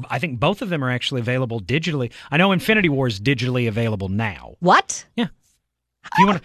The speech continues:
Speaker 1: you wanna iTunes that or Vudu it
Speaker 2: How did
Speaker 1: or
Speaker 2: I miss
Speaker 1: whatever.
Speaker 2: it? Why?
Speaker 1: I, I, it, movies, any, whatever app you like to use to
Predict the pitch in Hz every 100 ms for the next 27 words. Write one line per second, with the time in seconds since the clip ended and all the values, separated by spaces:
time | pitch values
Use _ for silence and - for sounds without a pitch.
0 | _ 151 165 113 135 180 208 202 165 190
1 | 190 180 127 104 165 180 180 185 180 -
2 | 135 415 165 - 165 - - 233 262 302
3 | - 156 135 123 - 139 123 147 135 156
4 | 190 185 185 190 185 156 226 233 214 -
5 | 170 165 - 151 147 139 - 127 131 139
6 | 135 - - _ _ _ - 156 139